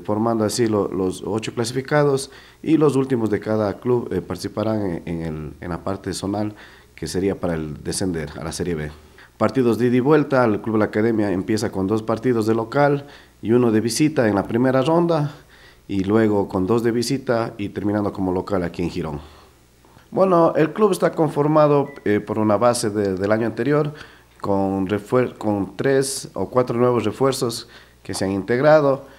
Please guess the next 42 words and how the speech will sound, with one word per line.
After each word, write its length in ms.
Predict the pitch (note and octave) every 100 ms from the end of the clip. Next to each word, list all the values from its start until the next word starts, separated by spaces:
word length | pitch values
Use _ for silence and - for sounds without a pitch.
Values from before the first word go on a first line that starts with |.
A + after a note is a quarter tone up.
| -
y 360 | - F#2 F#2 F2+
bueno, 340 | F#2 A#2+ - -
estamos 420 | - - A#2 A2
más 160 | G#2 A2
sólidos 400 | A#2+ A#2+ A2 -
que 100 | A2
nunca. 260 | B2+ A#2+
En 40 | A2
realidad 380 | A2 A#2+ A#2+ A2+
podemos 280 | A2 A2
decir 280 | G2+ A2+ A2
que 80 | G#2
ha 20 |
sido 400 | F#2+ A#2 A2+ G2+ - - - - -
el 180 | F#2+ G2
equipo 320 | F#2+ A2+ A2
que 160 | G#2
mejor 640 | F#2+ F#2+ F#2 A#2 A#2 A2+ G2
se 120 | -
ha 20 |
conformado 600 | F2+ G#2 A2 A2 A#2 A2 G2+
en 80 |
todos 260 | F2+ A2 A2
estos 220 | A2 G2+
años, 400 | B2 D#3+ D3+ G#2+
y 240 | F#2+ E2+ E2+
con 160 | G#2
las 80 | G2
expectativas 760 | F#2 - - A2 C3 B2 G#2 F#2
de, 280 | F2+ F2+ F2+ - - - -
de 320 | F#2+ F#2+ F#2
llegar 560 | F2+ G#2+ A#2 A#2 A2 - - -
cada 260 | - A2 G#2+
vez 220 | A2+ G#2+
más 240 | A2 G#2+
lejos, 340 | A2+ B2 A#2 G2
en 80 | F#2+
esta 200 | F2 G2
vez 280 | A2 G#2
buscar 320 | - F#2 G#2+ G2+
una 220 | F#2 E2
final 480 | - G2+ G#2+ G#2+